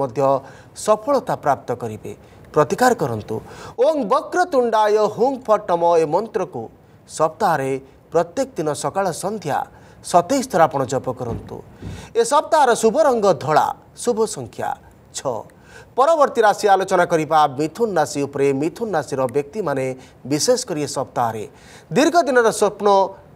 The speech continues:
ଆଶାକୁ ପୂରଣ କରିବେ। ବଡ଼ମାନଙ୍କ ସହିତ ଉତ୍ତମ ସୁସମ୍ପର୍କ ସ୍ଥାପନ କରିବେ। ପିତାଙ୍କ ସ୍ୱାସ୍ଥ୍ୟକୁ ନେଇକି କିନ୍ତୁ ଚିନ୍ତା ବଢ଼ିବ। ବ୍ୟାପାର ବାଣିଜ୍ୟରେ ଉନ୍ନତି କରିବେ।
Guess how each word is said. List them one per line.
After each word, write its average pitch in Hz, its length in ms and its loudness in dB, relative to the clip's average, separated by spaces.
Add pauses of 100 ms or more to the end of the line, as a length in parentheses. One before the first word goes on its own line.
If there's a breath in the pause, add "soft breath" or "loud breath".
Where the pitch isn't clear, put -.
(280)
ଆଶାକୁ 269 420 -2
ପୂରଣ 143 200 -2 (140)
କରିବେ। 110 320 -10 (440 loud breath)
ବଡ଼ମାନଙ୍କ 254 560 2 (140)
ସହିତ 214 240 2 (160)
ଉତ୍ତମ 240 280 0 (140)
ସୁସମ୍ପର୍କ 190 640 -2 (140)
ସ୍ଥାପନ 156 340 0 (140)
କରିବେ। 131 300 -4 (220)
ପିତାଙ୍କ 220 440 -4 (560 loud breath)
ସ୍ୱାସ୍ଥ୍ୟକୁ 175 480 0 (100)
ନେଇକି 180 260 -2 (100)
କିନ୍ତୁ 143 260 -4 (160)
ଚିନ୍ତା 131 280 0 (100)
ବଢ଼ିବ। 117 240 -6 (640 loud breath)
ବ୍ୟାପାର 233 340 0 (100)
ବାଣିଜ୍ୟରେ 220 320 2 (160)
ଉନ୍ନତି 262 380 -2
କରିବେ। 170 340 -2